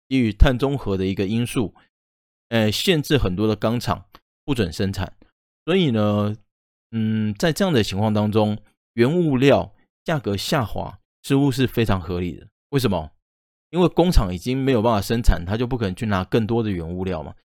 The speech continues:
可是市场有没有钢条啊、热轧、钢卷这些的需求？有，所以开放进口嘛。所以我们就可以发现哦，成品的部分哦，目前价格没有下来，可是呢，铁矿石的部分哦，其实价格哦，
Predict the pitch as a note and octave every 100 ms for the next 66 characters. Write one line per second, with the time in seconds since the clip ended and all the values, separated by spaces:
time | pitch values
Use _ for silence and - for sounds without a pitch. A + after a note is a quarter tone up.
0 | - B2 E3+ - A#3+ G#3 C3 G#2+ G2+ F#2+
1 | F2 G2+ C3 G2+ E2 - _ _ _ -
2 | C#3+ D3 D3 - G#2+ F#2+ G2 G#2+ G#2+ G#2+
3 | G#2+ G#2+ A2+ C3+ C#3+ A#2 A2+ G#2+ A2 B2+
4 | B2+ A2+ F2 B2 A#2 A#2+ G#2 A2+ G#2 F2
5 | - G2+ F#2 - _ _ _ - C3 A2
6 | A#2+ B2 A#2 G#2 B2+ G#2 - - E2 _
7 | _ _ - G3 A#2 C3+ B2+ A2+ A#2 B2
8 | G#2 F2 - _ _ - G3 F#3+ D3 F#2+
9 | G2 A#2 A2+ F#2+ F2 C#3+ A#2+ G2+ A#2 G#2
10 | F#2+ F#2+ F2 G2 E2+ - _ - G2+ B2+
11 | A2 G2+ G#2 _ _ _ _ _ _ -
12 | G#2 F2+ - E3 A2+ - F#2 F#2+ A2+ G#2+
13 | F#2+ E2+ - A2+ A2 C3+ A2+ F#2+ F2+